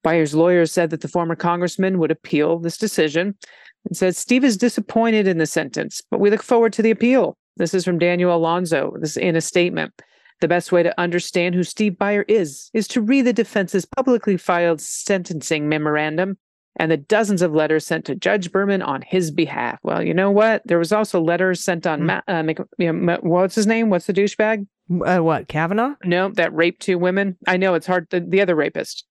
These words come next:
Speaker 1: the other, the, um,
Speaker 2: Oh,
Speaker 1: Scientologist.
Speaker 2: s-, s-, oh, uh, Danny Masterson.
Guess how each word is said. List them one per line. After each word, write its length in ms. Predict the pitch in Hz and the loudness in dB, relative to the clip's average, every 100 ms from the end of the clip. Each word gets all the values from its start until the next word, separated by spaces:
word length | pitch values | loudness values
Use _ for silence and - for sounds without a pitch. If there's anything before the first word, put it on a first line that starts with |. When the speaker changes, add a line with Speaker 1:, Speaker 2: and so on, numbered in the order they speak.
| _ | _
Speaker 1:
the 120 | 180 180 | -4 -2
other, 220 | 165 - | -2 -4
the, 420 | - 170 156 165 | -4 -2 -4 -4
um, 320 | 170 160 185 156 | -2 2 2 0
Speaker 2:
Oh, 20 | |
Speaker 1:
Scientologist. 1080 | 160 185 175 160 170 151 147 180 - - | -4 -2 -2 0 0 0 -2 -4 -6 -12
Speaker 2:
s-, 240 | - - - | -12 -12 -12
s-, 180 | 170 180 _ _ | -12 -14 _ _
oh, 220 | 233 254 208 | 2 4 2
uh, 260 | 208 202 | 2 2
Danny 320 | 160 208 220 | 2 0 0
Masterson. 640 | 190 196 233 - 160 - | 0 0 0 -2 -6 -8